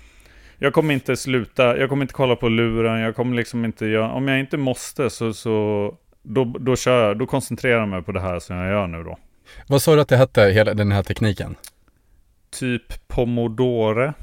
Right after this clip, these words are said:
Speaker 1: eller
Speaker 2: Pomodo-, ja.
Speaker 1: något sånt. Ja, googlar du på Pomodore så kommer du att hitta det,
Speaker 2: Fan,
Speaker 1: i alla
Speaker 2: vad
Speaker 1: fall.
Speaker 2: intressant. Och, och då
Speaker 1: Och det
Speaker 2: var det
Speaker 1: finns
Speaker 2: en
Speaker 1: ju appar och grejer.
Speaker 2: Och, och det, och, ja,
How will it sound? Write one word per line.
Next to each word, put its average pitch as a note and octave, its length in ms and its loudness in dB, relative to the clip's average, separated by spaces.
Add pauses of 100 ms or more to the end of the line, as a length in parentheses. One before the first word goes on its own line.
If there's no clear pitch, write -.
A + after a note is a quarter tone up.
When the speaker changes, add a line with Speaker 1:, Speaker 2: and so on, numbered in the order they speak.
(440)
Speaker 1:
eller A2 200 -2
Speaker 2:
Pomodo-, F2+ 320 -2 (140)
ja. G#2+ 300 -4 (160)
Speaker 1:
något A#2+ 240 -4
sånt. B2+ 520 -4 (380)
Ja, A#2+ 280 2
googlar C#3 460 4
du C3 100 4
på A2 280 0 (460)
Pomodore A2+ 1200 2 (640)
så - 180 -8
kommer G2+ 320 -2
du G2 200 -2
att F#2 60 -4
hitta G#2 260 0
det, E2 140 -6 (320)
Speaker 2:
Fan, - 160 -2
Speaker 1:
i A#2+ 40 4
alla A#2 40 4
Speaker 2:
vad A2+ 120 4
Speaker 1:
fall. G2 40 -2
Speaker 2:
intressant. G#2 500 -2
Och, B2+ 240 0
och C3 140 4
då C3+ 80 6
Speaker 1:
Och C3 40 8
det - 40 6
Speaker 2:
var B2+ 60 4
det A#2+ 80 4
Speaker 1:
finns A2+ 140 6
Speaker 2:
en A2 60 0
Speaker 1:
ju G#2+ 160 -4
appar G#2 460 0
och F2+ 300 -6
grejer. F2 280 -10 (420)
Speaker 2:
Och, A#2+ 180 -4
och C#3+ 100 4
det, C3 320 8
och, C3 200 4
ja, C#3 280 8